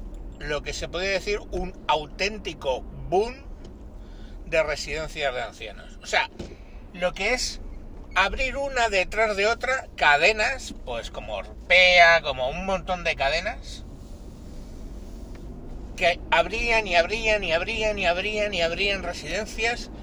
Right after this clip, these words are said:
y contrataban a gente, enfermeras y todo este tipo de, de perfiles, eh, para trabajar allí y cuidar a ancianos.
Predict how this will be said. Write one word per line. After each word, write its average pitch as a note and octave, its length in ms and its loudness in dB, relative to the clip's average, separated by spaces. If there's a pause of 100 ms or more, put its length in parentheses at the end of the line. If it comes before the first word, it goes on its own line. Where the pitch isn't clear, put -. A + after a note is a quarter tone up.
(260)
y E3+ 120 -4
contrataban E3 880 4
a D3+ 80 0
gente, A3 520 -2
enfermeras F#3 1080 -2
y C#3+ 80 -8
todo E3 200 -6
este E3 220 -8
tipo D#3+ 220 -6
de, C#3 380 -4 (760)
de C#3+ 140 -2
perfiles, G3 720 0 (300)
eh, B2 580 0
para B2 340 4 (640)
trabajar C3 400 4
allí D3 180 4
y F3 40 -6
cuidar C3+ 320 2
a A#2+ 60 0
ancianos. A2 420 -8